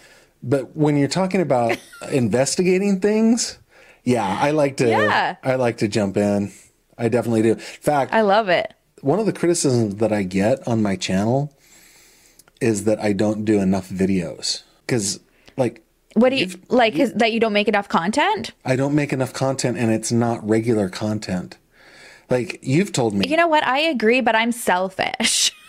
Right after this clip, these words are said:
Speaker 2: Like, I'm like, "Let's, let's go. Weekly
Speaker 1: Well,
Speaker 2: episode,
Speaker 1: you've
Speaker 2: Gavin."
Speaker 1: told me
Speaker 2: But
Speaker 1: I
Speaker 2: you
Speaker 1: should be
Speaker 2: go
Speaker 1: doing
Speaker 2: so
Speaker 1: it weekly.
Speaker 2: deep.
Speaker 1: But yeah, I
Speaker 2: Yes.
Speaker 1: can't.
Speaker 2: It's hard though, 'cause you've got so much going on in the back end. And, and this is ex-, this is prime example. You're out there finding power lines.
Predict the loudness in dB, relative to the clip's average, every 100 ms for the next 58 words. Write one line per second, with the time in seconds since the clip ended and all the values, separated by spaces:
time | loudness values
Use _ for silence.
0 | -16 0 0 2 2 2 0 2 0 0
1 | 0 0 0 0 2 2 4 2 2 2
2 | 2 2 0 0 0 0 0 0 0 2
3 | 4 4 2 2 2 4 2 2 0 2
4 | 4 4 2 2 0 0 -8 -16 _ _
5 | _ _ _ _ _ _ _ -6 -4 0
6 | 0 0 -2 -2 -2 0 0 0 -2 -2
7 | -4 0 0 2 0 -2 -2 0 -2 0
8 | 2 4 2 0 -2 -2 2 2 2 0
9 | 2 2 2 2 2 0 0 -2 -4 -10
10 | -18 -20 -20 _ -2 0 2 2 2 0
11 | 0 2 2 2 2 2 2 -2 0 0
12 | 0 -2 0 0 0 2 0 0 0 2
13 | 4 4 0 0 0 2 2 2 2 0
14 | 0 -2 -2 0 2 2 2 4 2 2
15 | 0